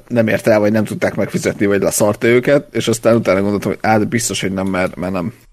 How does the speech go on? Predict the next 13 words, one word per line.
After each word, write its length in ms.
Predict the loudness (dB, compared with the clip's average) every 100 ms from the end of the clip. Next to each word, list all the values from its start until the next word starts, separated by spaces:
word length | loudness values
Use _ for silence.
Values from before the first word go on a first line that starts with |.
| _
nem 220 | -2 0 0
vállalják 520 | 0 2 2 0 0
be, 240 | -2 -2 -6 _ -6
manapság. 560 | -2 -2 -2 0 0 -2 -8 -20 -20 -20 -20 _ _ -8
És 220 | -6 -2
én 100 | -2
is 120 | 0
emiatt 480 | -2 0 -2 -6 -16 -12 -6
kerestem 420 | 0 0 0 -2
rá, 60 | 2
hogy 120 | 2
akkor 260 | 2 0 0
ez 220 | 0